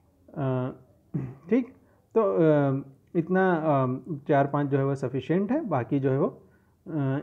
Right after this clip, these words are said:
ये एनवायरनमेंट वाला भी, खासकर एनवायरनमेंट वाले आप ध्यान रखते जाएं क्योंकि आजकल एनवायरनमेंट जो है वो बहुत इंपॉर्टेंट है, कोई भी चीज़ करते हैं तो एनवायरनमेंट की चीज़ों को हम लोग ध्यान में रखते हैं।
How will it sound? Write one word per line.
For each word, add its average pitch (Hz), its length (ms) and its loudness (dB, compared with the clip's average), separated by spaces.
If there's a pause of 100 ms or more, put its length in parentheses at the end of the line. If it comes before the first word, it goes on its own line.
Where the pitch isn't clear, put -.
ये 180 140 6
एनवायरनमेंट 147 600 0
वाला 131 200 2
भी, 151 160 0 (240)
खासकर 147 360 0
एनवायरनमेंट 143 540 -2
वाले 135 200 0
आप 135 120 0
ध्यान 123 260 -6
रखते 135 240 -4
जाएं 190 140 -2
क्योंकि 139 240 -2
आजकल 123 320 -2
एनवायरनमेंट 120 520 -4
जो 123 100 -2
है 117 80 0
वो 180 240 -4 (220)
बहुत 143 240 -4
इंपॉर्टेंट 120 440 -4
है, 110 80 -8
कोई 131 160 0
भी 131 100 -2
चीज़ 131 240 -4 (160)
करते 127 240 -4
हैं 160 140 -4
तो - 160 -4
एनवायरनमेंट 117 540 -4
की 127 80 -4
चीज़ों 120 280 -4
को 113 120 -12
हम 113 140 -6
लोग 220 220 -2 (440)
ध्यान 117 200 0
में 175 220 -2 (420)
रखते 120 300 -2
हैं। 104 180 -6